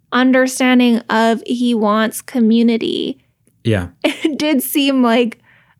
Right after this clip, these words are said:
Speaker 1: I don't understand why they didn't put something like that in there.
Speaker 2: And in order for him to want community, he needs to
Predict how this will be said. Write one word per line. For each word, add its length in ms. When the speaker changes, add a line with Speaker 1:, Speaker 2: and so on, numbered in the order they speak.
Speaker 1:
I 100
don't 260
understand 840
why 300
they 160
didn't 400
put 180
something 340
like 260
that 260
in 340
there. 300
Speaker 2:
And 100
in 120
order 280
for 160
him 200
to 120
want 320
community, 600
he 160
needs 280
to 120